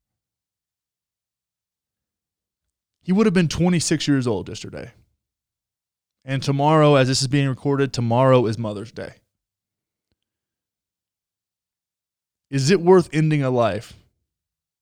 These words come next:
over this? And that's where it keeps coming down to. Was it justified? Absolutely not.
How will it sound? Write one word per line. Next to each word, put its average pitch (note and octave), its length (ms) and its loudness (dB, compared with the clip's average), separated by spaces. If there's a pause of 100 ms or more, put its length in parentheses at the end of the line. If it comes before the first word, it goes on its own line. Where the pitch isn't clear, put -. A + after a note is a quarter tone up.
(600)
over A#2+ 260 -2
this? - 420 -10 (2250)
And C3+ 120 -2
that's E3+ 180 0
where E3 140 2
it D#3 80 -4
keeps E3 180 -2
coming C#3+ 200 -2
down D3+ 220 -2
to. B2 100 -2
Was B2 140 0
it G#2 100 -6
justified? D#3+ 640 -2 (240)
Absolutely F3+ 460 0
not. F3+ 420 0